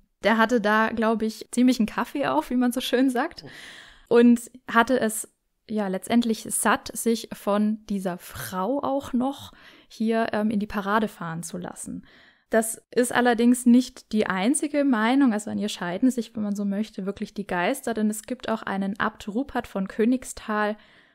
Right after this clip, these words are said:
der das genaue Gegenteil sagt. Der schreibt nämlich,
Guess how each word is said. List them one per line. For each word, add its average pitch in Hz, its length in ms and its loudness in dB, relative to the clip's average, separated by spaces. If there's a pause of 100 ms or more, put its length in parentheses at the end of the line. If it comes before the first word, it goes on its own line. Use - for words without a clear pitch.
(100)
der 196 260 0
das - 180 -8
genaue 185 300 -4
Gegenteil 196 500 -4
sagt. 175 380 -6
Der 202 100 2
schreibt 214 320 0
nämlich, 226 360 0